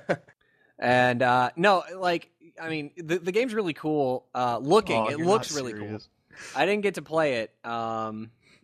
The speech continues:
Speaker 1: because, uh, I've been too busy. But I, I s-, well, I was watching somebody play it on my Wii U, and, you know, it looks okay. From what they said, the controls are kind of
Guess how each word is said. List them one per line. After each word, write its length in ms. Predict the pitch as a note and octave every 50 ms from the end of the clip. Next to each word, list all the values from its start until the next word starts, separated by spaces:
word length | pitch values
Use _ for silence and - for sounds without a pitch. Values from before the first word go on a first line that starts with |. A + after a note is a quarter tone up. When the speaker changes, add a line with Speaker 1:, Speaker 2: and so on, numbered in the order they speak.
| _ _ _ _ B2+
Speaker 1:
because, 760 | A#2 B2+ A#2 - C3 A#2+ A#2+ A#2 A2+ A2+ A2 - - - - - _ _
uh, 160 | B2 A#2 F#2+ D2+
I've 160 | G2 A#2 A2
been 140 | A#2+ A2+ A2
too 160 | - C3+ A#2
busy. 320 | A2 B2 B2 A#2 A#2+ A2+
But 240 | G#2+ A2 A#2+ A#2+ -
I, 200 | A2+ C3 C3+ C3
I 160 | A2 A#2+ C3
s-, 140 | C3 - -
well, 240 | C3+ C3 C#3 C#3+ C#3+
I 120 | C#3 C#3+
was 160 | D3 C#3 B2
watching 320 | C#3+ C#3+ D3 C#3+ E3 D3 C3
somebody 260 | - C3 B2 A#2+ A2+
play 300 | - - A#2+ A2+ A2+ A2
it 120 | A2 A2 _ _
on 280 | A#2 A#2 A#2 A#2+ A#2+ A#2
my 180 | A2+ A2 A2
Wii 220 | G#2+ A2+ A2+ A2+ G#2+
U, 320 | A2 A2+ A#2 A2+ A2+ - _ - - - - - -
and, 260 | - E3 F3 F3+ F3+ - -
you 120 | G3+ A3
know, 60 | A3 F#3
it 120 | G#3+ A3+ A#3
looks 240 | C4+ E4+ - - B3+
okay. 420 | A3 F#3 G3 G3 G3 F#3+ F3 D#3
From 160 | - - F3
what 160 | F3+ G#3 A3
they 100 | A3 G3
said, 260 | F3+ - - G3 F#3+ E3+
the 60 | E3+
controls 480 | - D#3+ D3 - D3 C#3+ D#3 D#3+ C#3+
are 60 | D#3+ C#3+
kind 240 | - D#3+ D3 D3
of 160 | C#3+ C3+ B2+